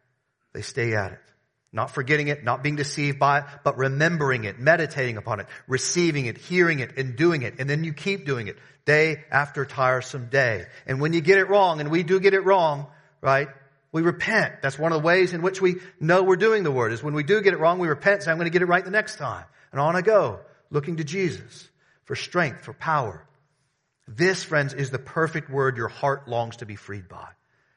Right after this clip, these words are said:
This is the liberty we all want. This is the kind of scuba gear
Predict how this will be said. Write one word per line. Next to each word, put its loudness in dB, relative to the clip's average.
This 0
is -2
the 2
liberty 0
we -4
all 0
want. -4
This 4
is -4
the -2
kind -2
of -2
scuba 2
gear 0